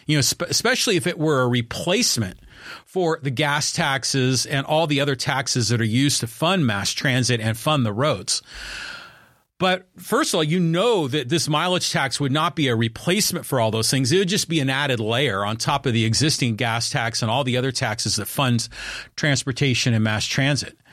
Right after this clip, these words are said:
Um, but, you know, h-, how, even if you were to do this, I mean, how would you do it? And how would you do it in a way that would not violate people's privacy?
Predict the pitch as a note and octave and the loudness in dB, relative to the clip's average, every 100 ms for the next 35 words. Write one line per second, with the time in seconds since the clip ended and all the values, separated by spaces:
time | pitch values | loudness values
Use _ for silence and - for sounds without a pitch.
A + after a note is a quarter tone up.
0 | - - - - - - D#3+ D#3 D#3 D#3+ | -20 -20 -20 -20 -18 -4 0 0 0 -4
1 | _ D3+ G#3 G3+ _ _ - - _ _ | _ -2 -2 -2 _ _ -20 -20 _ _
2 | _ _ _ _ _ _ _ - - _ | _ _ _ _ _ _ _ -20 -20 _
3 | F#3+ B3 G#3+ F#3 F#3 - - G#3+ B3+ A#3 | -2 0 2 0 -2 -8 -4 -2 0 0
4 | A3+ C#4 D4+ A3+ G#3 F#3+ G3 A3+ D#3 A2+ | -2 0 0 0 0 2 2 2 -2 0
5 | A3+ E4+ C3+ C3 F#3 D3 - C#4+ D#4+ F#3 | 0 2 2 0 0 0 0 0 2 2
6 | C#3+ A#2 A#2+ F#2+ B2 E3 D#3+ A3 B3+ F3+ | 0 0 0 0 -2 0 0 0 0 0
7 | F#3+ E3 F#3+ F#3+ D#3 E3 C#3+ B2 F3 F3 | 0 0 0 0 0 0 0 2 2 2
8 | D3 D3 C#3+ D#3+ C#3+ C#3 C#3 C3+ A#2+ C#3+ | 2 0 0 0 0 0 0 0 0 0
9 | A#2+ B2 - - G3 B3 C#3 - F#2 | 0 0 -2 -4 -2 0 0 -2 -4